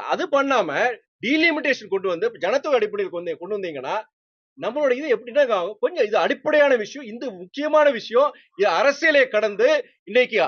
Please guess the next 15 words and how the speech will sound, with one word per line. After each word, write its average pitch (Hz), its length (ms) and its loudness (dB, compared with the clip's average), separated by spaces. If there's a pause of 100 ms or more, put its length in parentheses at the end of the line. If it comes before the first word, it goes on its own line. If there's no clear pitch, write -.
(120)
அதிமுக 285 520 2
உட்பட 302 340 2
இதுக்கு 196 260 -4
ஆதரவு 220 280 4
கொடுத்திருக்கிறாங்க. 160 500 -8 (360)
தமிழ்நாட்டுல 311 520 4
இதுக்கு 262 200 2
ஆதரவு 277 360 6
கொடுக்காத 302 460 4
ஒரு 226 120 2
இயக்கம், 247 440 2 (200)
இதை 233 140 2
கண்டிக்கிற 311 520 2
ஒரே 233 200 6
இயக்கம் 254 440 4